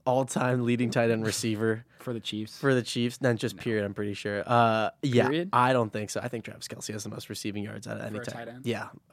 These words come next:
Speaker 1: I think, by, like, hands down, in the modern era at least.
Speaker 2: Not Tony Gonzalez?
Speaker 1: I don't, maybe. I think I just kinda, I'm pretty sure.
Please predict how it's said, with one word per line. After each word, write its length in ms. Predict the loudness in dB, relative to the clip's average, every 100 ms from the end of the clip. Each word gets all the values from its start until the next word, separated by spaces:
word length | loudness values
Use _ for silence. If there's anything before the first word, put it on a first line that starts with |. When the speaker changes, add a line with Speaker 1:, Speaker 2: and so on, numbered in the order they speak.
| -6
Speaker 1:
I 100 | -4
think, 220 | -6 -8
by, 120 | -12 -8
like, 160 | -10
hands 240 | -8 -14 -14
down, 180 | -16 -4
in 80 | 0
the 80 |
modern 340 | 0 -2 -6 -10
era 220 | -10 -12
at 120 | -12
least. 280 | -12 -12 -14
Speaker 2:
Not 100 | -16 _
Tony 240 | -20 -18 -16
Gonzalez? 580 | -16 -16 -18 -20 -20 -20 -14
Speaker 1:
I 80 | -8
don't, 260 | -6 -6
maybe. 420 | -4 -6 -6 -12 -14 _ -20 -20 _ _ _ _ -14
I 80 | -8
think 180 | -6 -6
I 40 |
just 180 | -8 -8
kinda, 380 | -8 -10 -12 -16 _ -4
I'm 140 | -2 0
pretty 220 | 0 0
sure. 180 | -4